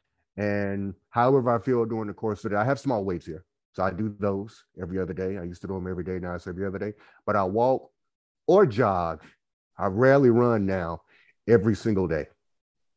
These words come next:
because it is important. And you don't have to be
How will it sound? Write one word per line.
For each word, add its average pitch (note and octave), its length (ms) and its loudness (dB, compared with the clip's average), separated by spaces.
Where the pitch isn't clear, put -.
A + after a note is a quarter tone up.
because F2+ 320 -2
it A2 160 0
is A2+ 240 4
important. F2 440 -6
And F2 360 -4
you G#2+ 40 2
don't G#2 200 2
have A2+ 160 2
to A#2 80 0
be G#2+ 320 4